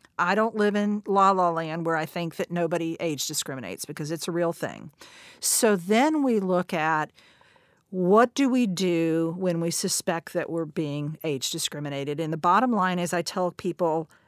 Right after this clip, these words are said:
you don't wanna work there either. If they think that you're too old, whatever age you are, you don't wanna work there either.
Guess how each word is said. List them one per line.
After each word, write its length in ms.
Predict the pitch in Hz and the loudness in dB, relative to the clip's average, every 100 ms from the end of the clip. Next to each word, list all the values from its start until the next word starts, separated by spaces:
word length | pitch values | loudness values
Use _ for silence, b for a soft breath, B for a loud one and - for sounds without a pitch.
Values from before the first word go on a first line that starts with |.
| b _ _ | b _ _
you 260 | 180 196 254 | -6 0 2
don't 160 | 302 | 4
wanna 160 | 247 226 | 4 2
work 280 | 214 220 - | 2 0 -2
there 180 | 196 | -4
either. 360 | 220 254 131 82 | -2 -6 -6 -8
If 240 | - 180 170 | -4 -4 2
they 200 | 208 277 | 2 2
think 360 | - 294 262 240 | 0 -2 -2 0
that 160 | 220 | 0
you're 220 | 202 185 | 2 4
too 280 | 208 - 226 | 4 2 0
old, 380 | 190 170 156 151 | 2 2 2 -2
whatever 360 | 175 160 170 190 | -2 -2 0 0
age 360 | 165 185 185 160 | 2 2 2 0
you 180 | 180 165 | 0 2
are, 420 | 165 156 135 135 b b - | 4 2 0 -4 b b -2
you 160 | 185 | 2
don't 180 | 240 240 | 4 4
wanna 240 | 208 196 | 2 0
work 300 | 175 165 143 - | 0 -2 -4 -10
there 220 | 131 - | -10 -10
either. 380 | 123 98 - | -12 -12 -14